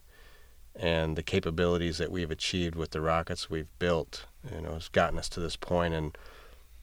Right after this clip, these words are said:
uh, this is a very dynamic stage in human space exploration,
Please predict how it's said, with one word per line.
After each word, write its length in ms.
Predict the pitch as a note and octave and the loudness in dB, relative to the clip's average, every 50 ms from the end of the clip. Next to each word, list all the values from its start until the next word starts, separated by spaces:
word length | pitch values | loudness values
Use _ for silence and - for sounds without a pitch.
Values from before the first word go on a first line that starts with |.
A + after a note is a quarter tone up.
| - - - | -18 -14 -12
uh, 80 | - - - - - - - - - - - - | -12 -12 -12 -16 -20 -20 -20 -20 -20 -20 -8 -4
this 180 | G#2+ - - | -2 -2 0
is 120 | G2+ E2+ E2 | 0 0 -2
a 60 | E2 | -2
very 500 | E2 - F#2+ F#2 F#2 F#2 F2+ F2 - - - - - - - | 2 4 4 4 6 4 2 0 -2 -6 -14 -16 -16 -4 2
dynamic 880 | G#2 F#2 F2+ F2+ F2 F2 E2+ E2+ E2+ F#2 F#2+ F#2+ F2 - - - - - - - - - - - - - - - - - - - - | 4 4 4 4 4 4 4 4 4 4 4 2 0 -2 -8 -18 -18 -18 -20 -20 -20 -20 -20 -20 -20 -20 -20 -20 -20 -20 -20 -8 -2
stage 760 | - - - - - G2 F#2 F#2 F#2 F2+ F2+ F2 E2 - - | 2 2 2 2 4 2 2 4 2 2 2 0 -2 -4 -6
in 340 | - E2+ E2 D#2+ D#2 D#2 D#2+ | -4 -2 -2 0 0 -2 -2
human 340 | - - F#2 F#2 F2 E2 D#2+ | 0 0 2 2 2 0 -2
space 400 | - - - E2+ E2+ E2 - - | -2 -2 0 0 0 0 -2 -4
exploration, 800 | E2 D2+ - - - - C#2+ D#2+ D#2+ E2 D#2 - - E2+ D#2+ | -2 -4 -6 -6 -4 -2 0 0 0 0 -2 -2 -4 -4 -4